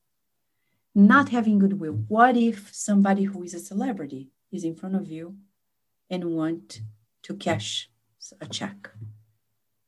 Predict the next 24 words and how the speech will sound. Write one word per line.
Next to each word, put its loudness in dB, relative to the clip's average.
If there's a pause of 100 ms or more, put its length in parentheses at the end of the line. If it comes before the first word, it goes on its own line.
(200)
Would -2
you -2
respond -2
to -6
an -2
email -4
in -2
the -6
bathroom? -12 (1000)
No. -6 (1120)
Very -2
likely -14 (300)
we -8
wouldn't. -16 (1600)
You -8
may -4
say, -10
"But -8
Vanessa, -2
it -8
depends -4
on -6
the -6
celebrity." -4